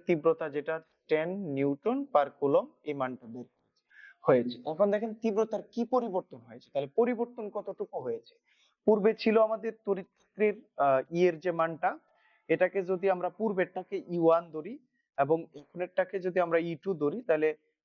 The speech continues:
ই ওয়ান মাইনাস ই টু যদি আমরা লিখি, তাহলে ই ওয়ান এর মান যেটা,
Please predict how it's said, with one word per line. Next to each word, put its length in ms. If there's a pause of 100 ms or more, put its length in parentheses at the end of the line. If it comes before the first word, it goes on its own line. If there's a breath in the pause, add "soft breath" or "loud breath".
ই 100
ওয়ান 260
মাইনাস 360 (120)
ই 160
টু 100
যদি 260
আমরা 220
লিখি, 360
তাহলে 300
ই 100
ওয়ান 240
এর 120
মান 260
যেটা, 320